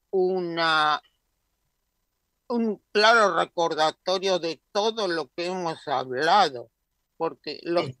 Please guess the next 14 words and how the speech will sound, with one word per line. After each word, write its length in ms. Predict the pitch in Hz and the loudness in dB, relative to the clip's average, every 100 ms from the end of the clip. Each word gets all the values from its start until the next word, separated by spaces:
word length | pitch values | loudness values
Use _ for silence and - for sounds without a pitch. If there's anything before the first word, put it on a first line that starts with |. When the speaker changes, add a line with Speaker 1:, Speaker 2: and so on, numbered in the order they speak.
| - | -4
Speaker 1:
temas 520 | 196 185 170 160 - | -2 -2 -4 -4 -4
han 220 | 160 143 143 | -8 -8 -12
sido 560 | - 185 180 151 131 123 | -12 -6 -2 -2 -4 -10
muchos, 880 | 147 160 131 _ - - _ _ _ _ _ _ _ - _ _ - | -8 -6 -8 _ -18 -18 _ _ _ _ _ _ _ -20 _ _ -20
desde 680 | 175 196 196 202 143 127 123 _ _ _ _ - - | -2 2 2 0 -8 -10 -12 _ _ _ _ -20 -16
los 520 | 160 175 180 - - _ _ _ _ _ _ _ - | -4 2 2 0 -18 _ _ _ _ _ _ _ -8
estrictamente 1200 | 208 - - 202 247 - 202 180 185 190 - 160 | -6 -6 -6 -8 -4 0 0 2 0 0 -2 -4
técnicos, 1000 | - 160 156 156 151 - 196 262 - - _ _ _ _ _ _ _ | -4 -6 -6 -10 -16 -4 -2 -2 -8 -20 _ _ _ _ _ _ _
Speaker 2:
Sí. 400 | - 156 151 131 _ _ _ _ _ _ _ _ | -14 -14 -14 -18 _ _ _ _ _ _ _ _
Speaker 1:
que 80 | 180 | 0
a 100 | 185 _ | 0 _
todos 380 | - 254 247 190 | 4 6 6 2
nos 200 | 151 151 | -4 -8
interesa, 920 | 156 147 135 151 143 139 - - 151 | -10 -10 -4 -4 -4 -8 -8 -8 -8